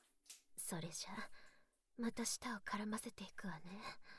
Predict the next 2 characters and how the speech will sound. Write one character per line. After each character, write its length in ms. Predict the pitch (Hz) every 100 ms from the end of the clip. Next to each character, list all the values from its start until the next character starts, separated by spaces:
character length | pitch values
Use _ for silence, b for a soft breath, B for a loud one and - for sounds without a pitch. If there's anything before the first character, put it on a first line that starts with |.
| B B B B - - - - - - - _ - - - - - - - - - - - -
う 40 | 196
ん。 140 | 180